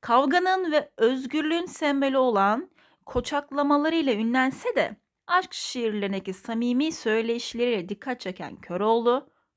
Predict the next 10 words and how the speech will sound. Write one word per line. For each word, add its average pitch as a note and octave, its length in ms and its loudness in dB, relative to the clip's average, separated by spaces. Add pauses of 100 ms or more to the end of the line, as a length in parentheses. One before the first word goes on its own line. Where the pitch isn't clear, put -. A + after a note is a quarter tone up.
bu C4 80 -12
da C4+ 140 -2
doğru. A#3+ 360 4 (800)
Divan D#4 360 2
şiirinden E4 540 0
etkilenen, C#4+ 600 -2 (400)
dönemindeki E4 720 0
sosyal D#4+ 640 -2
olayları A#3 460 2
sert D#4+ 340 -4